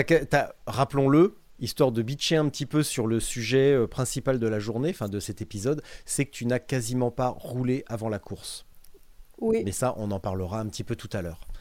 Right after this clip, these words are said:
Speaker 1: Et je trouve ça, alors, ne t'y trompe pas, je trouve ça génial. Vraiment génial. Et ça, je te le redirai tout à l'heure. Au niveau de la récup en général, le corps en général, euh, les fesses, euh, la tête,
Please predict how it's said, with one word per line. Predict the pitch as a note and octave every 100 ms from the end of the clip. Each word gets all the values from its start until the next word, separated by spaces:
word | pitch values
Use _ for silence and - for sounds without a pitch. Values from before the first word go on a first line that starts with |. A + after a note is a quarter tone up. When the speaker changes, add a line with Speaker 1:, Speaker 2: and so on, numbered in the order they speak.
| - -
Speaker 1:
Et | A2
je | A#2+
trouve | - B2
ça, | E3 D#3+ -
alors, | A2+ - - - - -
ne | C3+
t'y | C#3+ D3
trompe | C#3 B2+ A#2
pas, | F#3+
je | C3+
trouve | B2 B2
ça | - D3+
génial. | A#2+ C3+ C3+ F#2 D2+ - - - - G#2
Vraiment | G#2 C#3 C#3
génial. | A#2 A#2 F#2+ F2 - - -
Et |
ça, | G#2+ D3
je | -
te |
le | A#2+
redirai | A2 G#2+ A2
tout | G#2 -
à | F2
l'heure. | D2+ - - - - - - - B3 - -
Au | G3
niveau | F#3 G3
de | F#3+
la | D#3+
récup | D#3+ - F#3
en | D#3
général, | C3+ D3 E3 D3+ C#3 D3 B2
le | B2 B2+
corps | - D3+ D3+ C#3+
en | C3
général, | B2+ C3 B2+ B2 C3+ C#3 C#3
euh, | A#2+ A#2
les | A#2
fesses, | - G#3+ - - - - - - - - - - -
euh, | A2+ A2
la | A#2
tête, | G#3+ A3+ - -